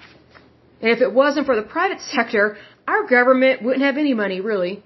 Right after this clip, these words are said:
because the, the government makes a whole lot of money off of taxes that are paid from people that work in the private sector. So, I mean, I would think that the federal government as well as state gov-, state governments would be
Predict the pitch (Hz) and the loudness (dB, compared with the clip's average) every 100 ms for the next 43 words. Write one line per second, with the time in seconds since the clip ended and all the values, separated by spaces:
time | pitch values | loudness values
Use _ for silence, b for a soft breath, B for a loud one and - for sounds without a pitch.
0 | b b b _ 214 214 240 220 214 214 | b b b _ -8 -4 0 0 0 0
1 | 214 214 208 208 - 220 330 320 247 226 | -2 -2 -6 -6 -6 -2 0 2 0 0
2 | 226 220 214 202 294 311 285 277 247 254 | -2 -4 -4 -4 -2 0 0 -2 -2 -2
3 | 247 220 214 202 262 262 262 240 214 208 | -2 -2 -4 -6 -2 -2 -2 -6 -4 -2
4 | 226 240 240 196 190 B B B B - | -2 -4 -4 -4 -6 B B B B -6
5 | 226 214 247 240 220 214 214 220 220 190 | -4 -4 -6 -4 -2 -2 -2 -2 -2 -4
6 | 240 226 214 - 190 180 190 185 - 190 | 0 -2 -2 -4 -6 -6 -8 -10 -6 -4
7 | 190 B B B B B _ 208 226 220 | -6 B B B B B _ -4 0 0
8 | 208 - - 226 233 226 285 302 320 254 | -2 -4 -2 0 0 0 -2 -2 -2 -4
9 | 233 226 226 214 247 247 214 214 233 240 | -4 -4 -6 -6 -2 -2 0 0 0 0
10 | 220 220 220 214 226 214 214 208 202 208 | -2 -4 -6 -6 -4 -4 -4 -4 -4 -10
11 | - - - 254 262 214 208 196 196 - | -12 -10 0 2 2 0 -2 -4 -8 -10
12 | - _ _ 208 214 - 247 254 254 247 | -20 _ _ -4 -4 -4 -4 0 0 -2